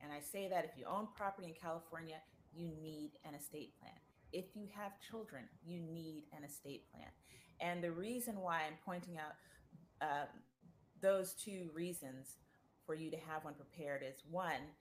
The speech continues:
because not just to transfer property if something should happen to you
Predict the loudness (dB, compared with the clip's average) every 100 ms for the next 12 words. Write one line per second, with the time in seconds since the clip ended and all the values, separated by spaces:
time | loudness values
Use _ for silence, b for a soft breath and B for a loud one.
0 | -20 -20 -20 -20 -8 -6 -4 2 2 2
1 | 2 4 4 2 0 -8 -16 -10 -8 -2
2 | 2 2 0 -4 0 0 0 -2 -6 -6
3 | -8 -8 -12 -10 -8 -8 -8 -12 -10 -10